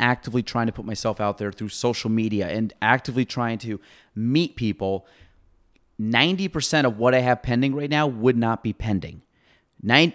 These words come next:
which basically means I'm not in the business. I'm out of the business. So I, part of me, when I had this, the, the flip of the switch of I'm now going to actively be an active,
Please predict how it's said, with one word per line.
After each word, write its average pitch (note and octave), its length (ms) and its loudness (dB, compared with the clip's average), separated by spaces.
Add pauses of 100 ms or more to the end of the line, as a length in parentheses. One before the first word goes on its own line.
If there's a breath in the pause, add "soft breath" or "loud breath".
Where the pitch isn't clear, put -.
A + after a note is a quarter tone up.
which A#2 280 0
basically D#3+ 480 2
means B2 300 4
I'm B2+ 160 2
not C3+ 180 4
in B2 140 0
the G#2+ 80 -2
business. F2+ 540 -4
I'm A2+ 160 2
out G#2+ 120 4
of G#2 100 0
the F#2 60 -4
business. E2 400 -4
So A#2 220 -2
I, A#2 120 2
part F3+ 360 2
of D#3+ 80 2
me, B2+ 180 4
when A#2 140 2
I G#2+ 40 6
had A2+ 200 0
this, G#2+ 240 -6
the, A2 220 -2 (100)
the G#2 120 -4
flip - 540 2
of A2 280 4
the G#2+ 200 -4
switch D3 400 0
of G#2+ 160 2 (380 loud breath)
I'm B2+ 200 4
now B2 200 6
going A#2 300 0
to A2 280 0 (440 soft breath)
actively A#2+ 580 4
be A2+ 200 0
an G#2 160 -2
active, A#2+ 520 0